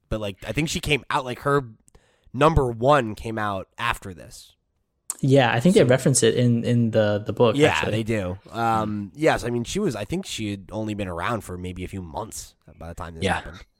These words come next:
Speaker 2: Wow, okay. And i-, if that had been explained, I think, a bit better, you know, the his-, the significance and history, it would have worked.
Speaker 1: You mean Madame Web waking up in a hospital bed and going, "The web"? That didn't,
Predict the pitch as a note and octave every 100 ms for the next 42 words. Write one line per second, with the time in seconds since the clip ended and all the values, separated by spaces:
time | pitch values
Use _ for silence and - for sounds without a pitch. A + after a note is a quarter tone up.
0 | _ - - G#2+ G#2 - - C3 A#2 A2+
1 | - _ D3 D3 - - D#3+ D#3 E3 B2+
2 | - C#3 D#3+ D3+ C3+ - - A#2 B2 B2
3 | A#2 B2 - - A#2+ A#2 A2 G#2+ A#2+ B2+
4 | - _ - A2+ G#2+ A2+ A2+ A#2 - -
5 | - B2 - B2 A#2 A#2 B2+ C3+ C3 A#2+
6 | G#2+ G#2 A#2+ - D#3 E3+ - - - -
7 | A#2+ A#2+ G#2+ G#2+ G#2+ - - - - F3+
8 | G#3 F#3+ F3 F3+ D3+ C#3+ D3 C3+ C#3 C#3+
9 | C#3 C3+ C#3 A2+ A2 A2 C3+ B2+ B2+ C3+
10 | B2+ A#2+ C3 C3 - - A3+ G#3 G3 G3
11 | E3+ B2 - C3 C3 C#3+ C3+ C3+